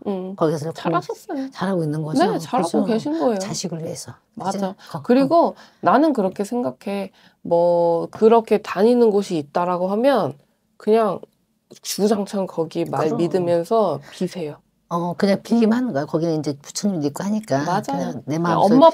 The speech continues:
Speaker 1: 엄마가 마음이 편하면
Speaker 2: 어.
Speaker 1: 좋은
Speaker 2: 그냥
Speaker 1: 거예요.
Speaker 2: 보는 거야. 뭐 다른 건 다 안 봐.
Speaker 1: 맞아,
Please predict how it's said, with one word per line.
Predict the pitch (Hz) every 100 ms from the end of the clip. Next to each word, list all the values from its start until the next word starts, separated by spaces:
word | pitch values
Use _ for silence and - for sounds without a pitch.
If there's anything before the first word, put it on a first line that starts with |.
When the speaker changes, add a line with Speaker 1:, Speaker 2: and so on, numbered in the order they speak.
| -
Speaker 1:
엄마가 | - 208 269 330 269
마음이 | 185 220 240
편하면 | - 277 262 254 220 175
Speaker 2:
어. | 143 143
Speaker 1:
좋은 | - 208 226 226
Speaker 2:
그냥 | 208 247
Speaker 1:
거예요. | 254
Speaker 2:
보는 | 170 151
거야. | 160
뭐 | 175 143 -
다른 | 285 226
건 | 240
다 | 226 202
안 | 147
봐. | 143 151 139 - 175
Speaker 1:
맞아, | 175 -